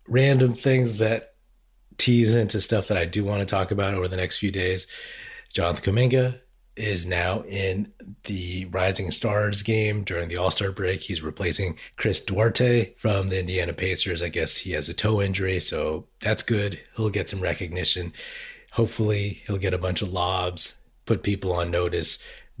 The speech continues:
during the All-Star weekend, make a name for himself a little bit. Hey, and who knows? Maybe, uh, my Jonathan Kuminga Top Shot moment will increase in value.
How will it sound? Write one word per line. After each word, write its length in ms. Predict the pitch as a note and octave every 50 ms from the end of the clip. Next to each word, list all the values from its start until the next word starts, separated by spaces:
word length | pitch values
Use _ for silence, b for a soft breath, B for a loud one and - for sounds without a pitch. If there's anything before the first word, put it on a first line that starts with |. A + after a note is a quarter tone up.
| G#2+
during 520 | F#2+ G2+ G#2 G2 F2+ F2+ F#2+ F#2+ F#2 - - _
the 120 | G#2+ G2
All-Star 380 | F#2 F#2 F2 - - G#2 F#2 F#2
weekend, 380 | F2+ F#2 F2+ - - F2+ E2+
make 180 | F2 E2+ - -
a 40 | E2+
name 200 | E2+ E2+ E2+ D#2+
for 120 | - -
himself 300 | F2 - - F#2 D2+ D2+
a 40 | F2
little 200 | F2+ E2+ E2 D#2+
bit. 180 | - G2+ G2+ -
Hey, 280 | A#2 F3 D#3+ - - B B B B B B B -
and 200 | - A#2+ A2+ A2
who 120 | G#2+ B2+ C3+
knows? 300 | C#3 C#3+ C3+ G2+ F#2 - B B B B B B B
Maybe, 440 | G#2 G2+ A2 A2+ A2 A2 A2 A2 A2+
uh, 380 | A2 G#2 G#2 G#2 G2 G2 F#2 - B B B B B B B _
my 220 | - G#2+ G#2 G#2
Jonathan 420 | G2 - G2+ G2 G#2+ G2+ - A2 G2
Kuminga 500 | - G#2+ G#2 G#2 G#2 G2+ G2+ F#2 F2 -
Top 280 | - - A2 A#2 A#2
Shot 320 | - - - F#2+ F2+ E2+ E2
moment 480 | F#2+ G#2 G2+ G2+ G2+ F2 E2 - - B B B B _
will 160 | - A#2+ B2
increase 540 | - - A2+ G#2+ G2 - - - G#2+ F#2 -
in 100 | G#2 F#2+
value. 440 | F2 F2+ F2+ F#2+ A2+ G2+ D#2 C#2 C2